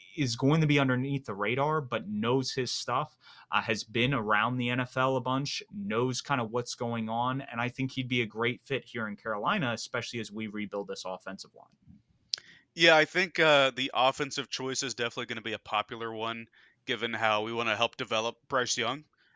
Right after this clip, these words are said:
Speaker 2: But, uh, there's some defensive candidates out there that are pretty good, too. I talked about Ejiro Evero being a guy that is probably gonna get an interview here, and he's done well both in Denver last year, where he had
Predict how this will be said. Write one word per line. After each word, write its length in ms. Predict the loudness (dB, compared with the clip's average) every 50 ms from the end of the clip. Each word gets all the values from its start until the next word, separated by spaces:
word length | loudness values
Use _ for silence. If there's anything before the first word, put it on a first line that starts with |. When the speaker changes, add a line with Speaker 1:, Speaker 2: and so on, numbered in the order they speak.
| _ _ _
Speaker 2:
But, 200 | -2 0 2 4
uh, 240 | 4 6 6 6 4
there's 140 | 2 0 0
some 160 | -2 -2 -4
defensive 500 | -4 -4 -4 -4 -4 -6 -8 -8 -10 -8
candidates 460 | -6 -4 -4 -4 -4 -6 -8 -6 -6
out 120 | -6 -6 -6
there 140 | -6 -6 -6
that 100 | -6 -8
are 60 | -10
pretty 280 | -10 -10 -8 -8 -8
good, 200 | -8 -8 -10 -8
too. 300 | -6 -6 -6 -6 -6 -6
I 60 | -6 -2
talked 280 | 0 0 0 0 0
about 220 | 2 2 4 4 2
Ejiro 340 | 0 -2 -2 0 0 0 2 2
Evero 480 | 0 0 0 -2 -4 -2 -2 -2 -2 -4 -8 -12 -20 -20 -20 _ _
being 200 | -4 -2 0 0
a 60 | -2
guy 280 | 0 2 4 4 4 4
that 260 | 2 2 0 0 -2
is 100 | -6 -10
probably 300 | -4 -2 0 0 0 0
gonna 160 | -2 -2 0
get 160 | 0 0 0 0
an 100 | 0 -2
interview 380 | -2 -4 -6 -6 -8 -8 -6
here, 260 | -6 -4 -2 -2 -2
and 160 | -2 -4 -6 -12 -20 -20 -14 _
he's 160 | -6 -4 0
done 200 | 0 0 0 2
well 220 | 2 4 4 4 4
both 320 | 2 0 -2 -2 -2 -2
in 220 | -2 -2 -2 -4 -6 -4
Denver 340 | -2 -2 -2 -2 -4 -4
last 340 | 0 2 2 2 0 -2 -6
year, 180 | -6 -6 -6 -4
where 120 | -2 -2
he 80 | -2 0
had 280 | 0 0 0 0 -2